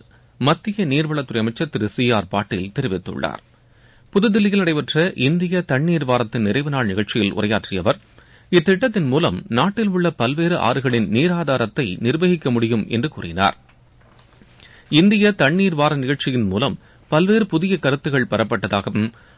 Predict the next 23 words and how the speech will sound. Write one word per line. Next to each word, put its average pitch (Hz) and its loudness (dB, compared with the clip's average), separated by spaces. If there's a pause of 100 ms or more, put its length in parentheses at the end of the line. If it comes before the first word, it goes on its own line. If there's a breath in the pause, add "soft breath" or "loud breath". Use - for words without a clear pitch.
அவற்றை 170 2
அரசு 175 -2
செயல்படுத்தும் 135 0
என்றும் 98 0
அவர் 113 -2
தெரிவித்தார். 87 -2 (600 soft breath)
நீர் 151 4
பாதுகாப்பு 139 2
குறித்து 120 2
அறிந்து 117 2
கொள்ள 123 0 (220 soft breath)
உலக 214 2
நாடுகளின் 175 2
பிரதிநிதிகளை 147 0
ஒருங்கிணைத்த 170 2
தளமாக 127 2
இந்நிகழ்ச்சி 139 0
நடைபெற்றதென 110 0 (360 soft breath)
திரு 165 4
சி 190 0
ஆர் 156 0
பாட்டீல் 98 -2 (100)
குறிப்பிட்டார். 95 -2